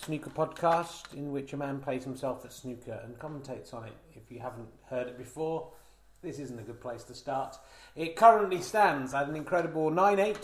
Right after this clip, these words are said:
to Me One. He was six eight behind. He's won three frames in a row. It's very, very exciting. Can he make four frames in a row? Uh, Me Two, since the Me One got married, has certainly lost form.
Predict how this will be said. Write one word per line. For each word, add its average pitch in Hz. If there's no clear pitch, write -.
to 160
Me 170
One. 185
He 175
was 165
six -
eight 196
behind. 196
He's 165
won 170
three 190
frames 180
in 170
a 160
row. 139
It's -
very, 156
very 151
exciting. 180
Can -
he 180
make 175
four 190
frames 190
in 190
a 180
row? 190
Uh, 123
Me 165
Two, 175
since -
the 135
Me 175
One 180
got 165
married, 175
has 165
certainly 160
lost -
form. 196